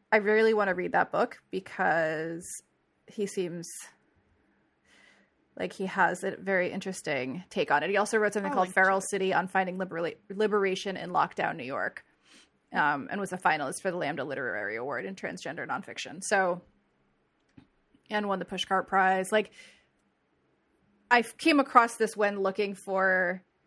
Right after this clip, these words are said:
Speaker 1: more information about sort of the evolution of Times Square over time.
Speaker 2: Mm-hmm.
Speaker 1: Um, so Jeremiah Moss is a pseudonym. His real name is Griffin Hansberry. Um,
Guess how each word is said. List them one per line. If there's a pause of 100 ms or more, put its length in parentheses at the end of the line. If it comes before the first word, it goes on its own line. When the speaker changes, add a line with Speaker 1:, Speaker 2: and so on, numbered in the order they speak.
(180)
Speaker 1:
more
information
about
sort
of
the
evolution
of
Times
Square
over
time. (560)
Speaker 2:
Mm-hmm. (280)
Speaker 1:
Um, (760)
so (420)
Jeremiah
Moss
is
a
pseudonym.
His
real
name
is
Griffin
Hansberry. (680)
Um,